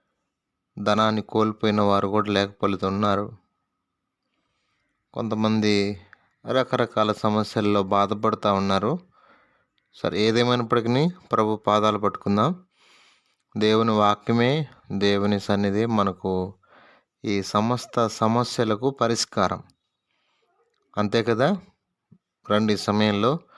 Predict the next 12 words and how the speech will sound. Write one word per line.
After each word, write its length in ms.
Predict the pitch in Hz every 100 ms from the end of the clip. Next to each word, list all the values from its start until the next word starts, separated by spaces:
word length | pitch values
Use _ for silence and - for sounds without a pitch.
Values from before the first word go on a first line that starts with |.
| - - - -
ముఖ్యంగా 440 | 117 120 160 151 139
ప్రార్థన 480 | 113 117 131 147
అవసరతలు 460 | 143 127 - 113 107
పంపిస్తున్న 560 | 104 107 110 - 107 101
వారు, 560 | 98 95 117 180 - _ _ - _ _ _ _ -
ఆ, 640 | 107 104 101 98 98 82 - -
సరైనటువంటి 1120 | - 120 127 139 139 123 123 120 110 110 - -
అర్థవంతంగా 640 | 104 113 123 131 123 123
పంపించలేకపోతున్నారు. 1120 | 117 110 110 117 127 110 104 101 - 95 90 - _ - - - _ _ - 104
ఆ, 180 | 101 95
మీ 320 | 107 113 113 - _ -
పేరు, 580 | 127 123 127 127 156 156